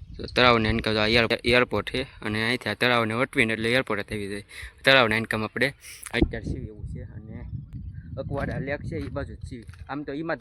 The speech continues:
કહેવાય, કેમ કે આ બગીચો આખો એનો જ છે. તો આ ખુરશી ને એવું બધું પીડ્યું છે. તો આ બધું ઇન્કમ. અને હમો ઓલો બગલું છે એવું છે. અહીંયા કામ કરવી છે એવું છે. તો આજે બીજો દિવસ છે. આજ હું કામ કરીને કેવી રીતનું છે આગળ આગળ દેખાડે. ખાસ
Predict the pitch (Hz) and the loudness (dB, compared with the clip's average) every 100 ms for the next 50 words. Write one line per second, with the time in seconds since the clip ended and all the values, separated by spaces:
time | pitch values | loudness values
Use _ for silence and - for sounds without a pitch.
0 | - 151 117 110 120 110 117 - - - | -8 -8 -6 -6 -6 -4 -2 -4 -4 0
1 | 117 120 135 135 - 139 123 135 123 104 | 4 6 6 4 10 10 10 6 6 2
2 | - 107 104 - _ _ - - - - | -2 -4 -6 -10 _ _ -18 -16 -16 -8
3 | 110 - 131 117 113 113 104 107 98 - | -6 2 4 4 2 0 -2 -4 -6 -6
4 | 107 110 101 101 - - - - - - | -8 -8 -8 -10 -14 -18 -18 -16 -16 -16
5 | - - - - _ _ _ _ _ - | -18 -18 -20 -20 _ _ _ _ _ -20
6 | - - 113 104 107 110 110 - 107 - | -20 -14 -12 -8 -6 -4 -4 -4 -8 -10
7 | - - - - - 110 101 127 113 110 | -14 -10 -10 -12 -8 -6 0 2 4 4
8 | 107 117 123 101 95 107 104 113 113 - | 2 0 -2 -2 -2 -4 -4 -4 -4 -2
9 | - 113 107 123 107 131 147 - 147 - | -2 -2 -6 -6 -6 -6 -6 -4 -4 -2
10 | 151 160 - - - - - 113 131 127 | -4 -6 -10 -14 -14 -14 -12 -8 -8 -6
11 | 135 160 135 120 110 123 110 139 123 123 | -6 -4 -4 -6 -8 -10 -8 -10 -10 -12
12 | 117 143 123 117 - 131 123 113 - 151 | -12 -10 -10 -10 -6 -4 -4 -8 -8 -4
13 | 127 120 107 110 143 147 117 123 | -4 -6 -8 -8 -8 -6 -6 -8